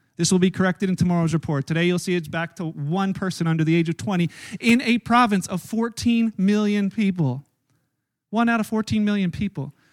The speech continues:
So here we look at, if you're under the age of twenty and you get covid in Ontario, what's the percentage of death? Zero percent. If you're under the age of forty, zero percent.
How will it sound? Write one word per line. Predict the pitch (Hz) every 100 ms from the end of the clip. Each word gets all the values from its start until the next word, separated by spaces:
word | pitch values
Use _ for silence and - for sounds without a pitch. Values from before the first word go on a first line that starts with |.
| _
So | - 214
here | 233
we | 247
look | 233 247
at, | 226 185 - - -
if | 185
you're | 226
under | 233
the | 226 226
age | 214
of | 214
twenty | - 233 220
and | 202
you | 202
get | 214 214
covid | 226 226 220
in | 214
Ontario, | 208 - 226 220
what's | 202 208
the | 214
percentage | 208 220 214 202
of | 175
death? | 196 226 240 - - _ _ 165
Zero | 165
percent. | 175 180 202 165 - - _ _ _ _ _ _ -
If | 196
you're | 240
under | 240 233
the | 233
age | 226
of | 226
forty, | - 254 285 247 180 139 _ _ _ _ _ _ _ _ _ _ _ _ _ _ _ 147
zero | 175 190
percent. | 185 - 190